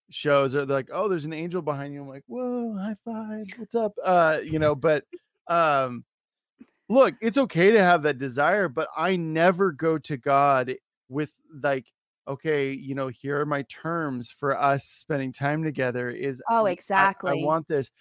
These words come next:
Speaker 1: you know, because it's
Speaker 2: Right.
Speaker 1: like, it's like getting a sometimes gift from someone, you know, they give a loved one, they give you a gift and, like, just 'cause, and you're like, "Oh, wow, that was really nice." I don't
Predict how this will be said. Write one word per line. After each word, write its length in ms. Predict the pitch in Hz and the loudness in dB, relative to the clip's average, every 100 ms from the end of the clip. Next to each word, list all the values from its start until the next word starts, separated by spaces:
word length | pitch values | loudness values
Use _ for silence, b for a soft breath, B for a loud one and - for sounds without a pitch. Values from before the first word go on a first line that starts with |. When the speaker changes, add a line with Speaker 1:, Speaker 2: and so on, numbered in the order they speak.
| _ _ | _ _
Speaker 1:
you 80 | 170 | 2
know, 100 | 202 | 4
because 260 | 208 226 254 | 4 2 2
it's 140 | 262 262 | 2 4
Speaker 2:
Right. 20 | |
Speaker 1:
like, 300 | 254 185 - _ _ _ _ _ _ _ _ _ _ - | 4 4 -4 _ _ _ _ _ _ _ _ _ _ -6
it's 160 | 180 | 2
like 140 | 247 - | 4 4
getting 260 | 262 262 | 2 4
a 60 | 190 | 0
sometimes 640 | - 185 190 190 175 135 | 2 2 4 2 2 -2
gift 500 | 123 147 151 - - - _ _ _ _ _ | -2 0 0 -2 -20 -20 _ _ _ _ _
from 260 | 156 160 165 | 0 0 0
someone, 800 | - 160 160 160 165 170 180 160 | -2 -2 0 0 0 0 -4 -10
you 160 | - 165 | -4 0
know, 140 | 180 | 0
they 200 | 185 190 | -2 -4
give 140 | 175 175 | -4 -2
a 40 | |
loved 240 | 151 139 123 | 2 0 0
one, 180 | 139 131 | -2 -2
they 60 | 127 | -6
give 180 | 135 127 | -6 -4
you 160 | 131 | -4
a 40 | 123 | -6
gift 320 | 131 127 - | -4 -6 -6
and, 220 | 131 127 - | -8 -8 -6
like, 180 | 139 - | -8 -6
just 200 | 190 - | -10 -4
'cause, 460 | 135 120 147 151 | 0 2 0 -6
and 140 | - 147 | -10 -4
you're 80 | 143 | -2
like, 140 | 135 - | -4 -6
"Oh, 140 | - | -6
wow, 340 | 190 185 190 | -2 0 2
that 140 | 151 120 | 0 -4
was 180 | 151 151 | -6 -6
really 180 | 160 | -4
nice." 360 | 147 160 143 - _ _ _ _ _ _ 147 | 0 2 0 -6 _ _ _ _ _ _ 4
I 140 | 185 | 6
don't 300 | 208 226 233 | 8 6 4